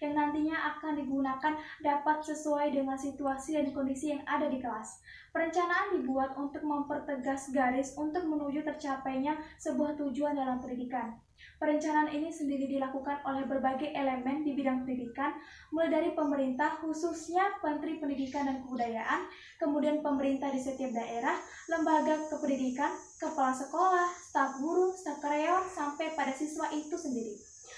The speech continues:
Menentukan kebijakan, prioritas, kebutuhan, biaya dalam proses pendidikan tentu dibutuhkan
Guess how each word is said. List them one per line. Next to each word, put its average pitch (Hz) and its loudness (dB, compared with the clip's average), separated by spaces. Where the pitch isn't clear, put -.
Menentukan 370 -2
kebijakan, 247 0
prioritas, 294 0
kebutuhan, 269 -2
biaya 269 4
dalam 294 2
proses 330 -10
pendidikan 262 -4
tentu 339 0
dibutuhkan 277 0